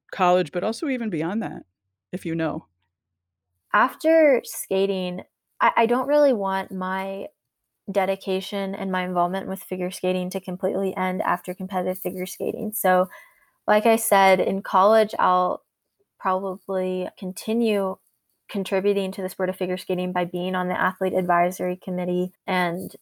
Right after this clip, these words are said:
Speaker 2: by passing judging tests and becoming a higher level judge, um, and attending competitions as a judge, as well as passing some coaching tests so I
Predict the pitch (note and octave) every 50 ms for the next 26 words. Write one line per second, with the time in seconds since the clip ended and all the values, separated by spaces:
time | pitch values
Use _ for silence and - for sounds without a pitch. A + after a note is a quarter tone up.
0 | _ _ - - F#3 F#3 F#3 F#3+ G3 - - _ - - F3+ F#3+ F#3 - F#3 F3+
1 | F3+ F3+ F3+ F#3 F3+ F3+ F#3 - F#3+ F3+ F3+ F3+ - - - - F3+ F3 F3 F3
2 | E3+ E3+ - _ _ _ _ - - F3+ - F#3+ E3+ F3 F3 F3 F3+ F#3 F#3 F3+
3 | F3+ F3+ F3 F#3 F#3+ F#3 F3 F3 F3+ F#3 - F#3 F3 F3+ G3+ A3+ - - - -
4 | - - - - - _ _ - - F#3+ F3+ F3+ F3+ F3 F3 F#3 - G3+ F#3+ F#3
5 | F#3 F#3 F#3 F3+ F3+ F#3 G#3 - _ _ _ _ _ - - F#3+ F#3 - - F#3
6 | F3+ - F#3 F3 F#3+ - - F#3+ G#3 G#3+ G#3 G3+ F#3+ - F3 E3 F#3 F#3 G3+ -
7 | - _ _ _ - - G3+ F#3+ G3 G3 F#3+ F#3 F3+ F3+ - F#3 F#3 F#3 F3+ F3
8 | F3+ - - F#3+ F3+ - - F3+ F#3 - F3+ F#3 - A3 G#3 G#3+ - G3+ G#3 -
9 | G#3 F#3 F#3 F#3 - - G3 F#3 F3+ F3+ F3+ - - F#3 F#3+